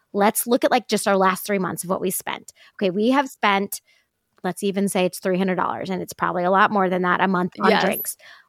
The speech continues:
Speaker 1: Let's give ourselves three months and put that money towards this vacation and take the vacation. And then if we wanna start drinking again, we start drinking again. That's great. We drink on the vacation.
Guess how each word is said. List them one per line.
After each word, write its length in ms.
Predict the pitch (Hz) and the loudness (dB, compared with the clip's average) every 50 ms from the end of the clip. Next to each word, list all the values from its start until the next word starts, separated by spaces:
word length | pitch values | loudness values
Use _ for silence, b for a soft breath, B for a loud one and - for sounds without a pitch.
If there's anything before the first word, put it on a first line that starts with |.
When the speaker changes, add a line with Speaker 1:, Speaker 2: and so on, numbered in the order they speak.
| B - - | B -6 0
Speaker 1:
Let's 200 | 226 226 226 - | 0 0 0 0
give 180 | - 233 240 254 | 0 0 2 2
ourselves 720 | 269 269 254 - - - - - - - - - - - _ _ - | 2 0 2 2 0 0 2 0 -4 -6 -8 -10 -10 -12 _ _ -8
three 240 | - 208 233 269 311 | -2 2 4 4 4
months 580 | 320 269 196 170 151 - - - - - - - _ _ _ _ _ _ _ _ _ _ _ _ _ - | 4 4 2 0 -2 -8 -8 -6 -6 -6 -8 -12 _ _ _ _ _ _ _ _ _ _ _ _ _ -2
and 140 | - 214 208 | 0 0 0
put 160 | - 233 233 | 2 0 2
that 180 | - 247 254 - | 2 2 2 2
money 260 | 226 220 208 196 190 | 2 2 2 2 0
towards 260 | 180 - 202 185 175 | 0 0 -2 0 0
this 140 | - 190 175 | -2 -4 -4
vacation 720 | - - 196 190 - - - - 175 - - - 67 - - B B B | -2 0 0 0 0 -2 -4 -4 -4 -4 -4 -4 -6 -8 -10 B B B
and 100 | - 208 | -6 -4
take 200 | - - 220 202 | -2 -2 -2 -2
the 60 | 247 | -2
vacation. 440 | 208 220 202 - 240 277 - 359 320 | -2 -2 0 0 0 2 2 2 0
And 100 | 269 240 | 2 2
then 120 | 226 233 277 | 2 2 2
if 100 | 302 - | 2 0
we 80 | 370 | 0
wanna 180 | 320 339 339 370 | 0 2 0 2
start 200 | - 359 320 311 | 0 0 0 0
drinking 360 | 349 349 359 427 415 392 381 | 0 0 0 0 0 0 0
again, 240 | 403 381 381 440 494 508 | 0 0 0 0 0 0
we 120 | 349 269 | 0 0
start 220 | 269 - 302 311 294 | 0 0 0 0 0
drinking 300 | 320 285 233 214 202 185 | 0 0 0 0 0 -2
again. 300 | 185 190 185 170 156 175 | -2 -4 -4 -6 -4 -2
That's 240 | 180 202 262 - - | 0 0 0 0 0
great. 240 | 254 226 - - | 0 0 0 0
We 80 | 202 196 | -2 -4
drink 260 | 185 202 202 220 226 | 0 0 0 0 2
on 80 | 254 262 | 0 0
the 80 | 269 277 | 2 2
vacation. 540 | 269 269 269 233 - 190 - - - - | 2 2 0 0 -2 -4 -4 -6 -8 -8